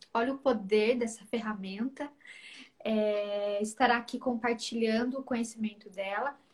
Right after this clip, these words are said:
E como vocês devem ter percebido, essa sequência de lives, o propósito é trazer conhecimento. É, eu costumo fazer lives com papo com leveza, não deixa de ser um papo com leveza aqui,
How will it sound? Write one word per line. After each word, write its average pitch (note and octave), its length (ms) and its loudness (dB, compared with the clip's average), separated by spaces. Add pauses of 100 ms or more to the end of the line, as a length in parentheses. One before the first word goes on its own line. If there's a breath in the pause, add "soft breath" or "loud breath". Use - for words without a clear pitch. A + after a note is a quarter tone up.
E A3+ 80 -8
como D4+ 340 4
vocês C#4 320 0
devem G#3+ 300 0
ter - 100 -6
percebido, A3 840 -4 (120)
essa A#3 260 0
sequência A#3+ 480 -2
de A3 120 -2
lives, G#3+ 580 -2 (260 soft breath)
o A3 100 -6
propósito A#3+ 800 0
é A3+ 120 0
trazer A3+ 400 -2
conhecimento. C4+ 1500 0 (460 soft breath)
É, G#3 400 0
eu A3 260 0 (480)
costumo D#4 540 0
fazer C4+ 380 4
lives G3+ 500 2
com G#3+ 200 -4
papo B3+ 360 6
com A#3 180 0
leveza, G#3+ 560 2
não C4 200 2
deixa B3+ 320 6
de A3 80 -4
ser G#3+ 260 -4
um A3 80 -4
papo G3+ 340 -2
com A3+ 140 -2
leveza G3+ 500 -2
aqui, A3+ 420 -4